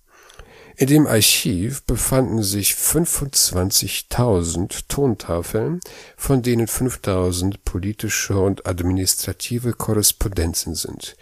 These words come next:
die wichtige Einblicke in die geschichtliche Entwicklung des ganzen vorderen Orients im achtzehnten Jahrhundert vor der Zeitrechnung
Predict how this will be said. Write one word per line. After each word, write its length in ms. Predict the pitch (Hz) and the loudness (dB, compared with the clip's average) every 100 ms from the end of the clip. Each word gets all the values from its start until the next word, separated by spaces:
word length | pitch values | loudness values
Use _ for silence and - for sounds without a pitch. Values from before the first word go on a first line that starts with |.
| - - - - | -20 -18 -18 -14
die 460 | - 85 80 78 104 | -8 -4 -2 -2 0
wichtige 500 | - - 131 - - | 0 0 0 0 0
Einblicke 640 | 143 147 - 120 - - | 2 2 0 -4 -4 -4
in 140 | 82 80 | -4 -4
die 180 | 82 | -6
geschichtliche 800 | - - - - 117 - 82 - | -6 -4 -2 -2 -4 -8 -12 -10
Entwicklung 580 | 82 - 123 - 110 104 | -10 -8 -8 -4 -4 -2
des 240 | 90 - | 0 0
ganzen 460 | - 131 143 - 120 | 0 0 2 2 0
vorderen 600 | - - 104 104 95 95 | -2 -2 0 2 0 -2
Orients 640 | - 107 92 85 85 - 87 | -2 -2 0 0 0 0 -2
im 120 | 76 | -2
achtzehnten 460 | - - 107 92 | -2 -2 -2 -2
Jahrhundert 560 | 101 85 - 113 92 104 | -2 -2 0 2 2 0
vor 300 | - - 110 | -2 -2 0
der 140 | 110 | 0
Zeitrechnung 840 | - - 120 120 - - - 80 80 | 0 0 -2 -6 -8 -8 -8 -10 -10